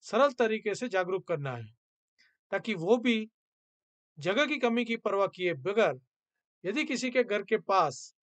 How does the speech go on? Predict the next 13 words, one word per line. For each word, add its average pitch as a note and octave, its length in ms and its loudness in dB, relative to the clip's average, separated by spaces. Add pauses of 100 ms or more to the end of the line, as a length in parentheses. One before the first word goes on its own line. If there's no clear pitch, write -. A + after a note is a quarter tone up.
(340)
छत G3 260 -4
के A#3+ 80 6
ऊपर F#3 500 6 (300)
या F3+ 80 0
यहाँ F#3+ 220 4
तक B3 160 0
कि B3 100 -10
बालकनी G#3 420 2
में B3 140 0
खुली G#3 260 -4
जगह F3 300 4
है, C#3 180 0 (560)
जहाँ F#3 140 2